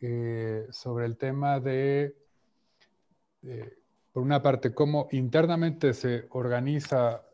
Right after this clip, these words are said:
la, la empresa, ¿no? Y podemos hablar de, de la gestión y el trabajo de transformación que ustedes están haciendo de Sano Transportation. Y la otra es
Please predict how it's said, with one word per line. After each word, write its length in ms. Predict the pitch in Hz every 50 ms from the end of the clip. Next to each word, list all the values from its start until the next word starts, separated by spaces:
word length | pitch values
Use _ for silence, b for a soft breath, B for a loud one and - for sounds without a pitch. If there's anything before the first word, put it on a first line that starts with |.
| _ _ _
la, 640 | - 117 117 117 113 113 113 110 110 110 110 110 120
la 120 | 123 120 120
empresa, 720 | 127 120 156 170 175 165 160 165 - 156 180 226 254 - - - _ _ -
¿no? 240 | 127 175 214 208 139
Y 140 | 117 107 107
podemos 440 | _ - 113 113 117 120 113 - -
hablar 300 | 113 110 117 117 117 113
de, 140 | 113 110
de 180 | 110 120 117 107
la 140 | 104 104 101
gestión 520 | - - 101 - _ - 143 143 139 139
y 40 | 127
el 80 | 107 104
trabajo 320 | 117 113 113 117 113 135
de 60 | 117
transformación 680 | 117 110 110 110 101 - 107 107 107 107 - - 123 120
que 80 | -
ustedes 300 | 110 - _ - 120 110
están 240 | - _ - 120 117
haciendo 320 | 113 107 - 120 113 113 113
de 60 | 107
Sano 260 | - 123 117 117 117
Transportation. 800 | - 123 113 - - 139 127 - 151 151 143 143 170 180 180 180 B B B B B B B
Y 100 | - 131
la 180 | 131 135 135 139
otra 360 | 151 147 147 160 156 151 151
es 300 | 151 151 147 147 151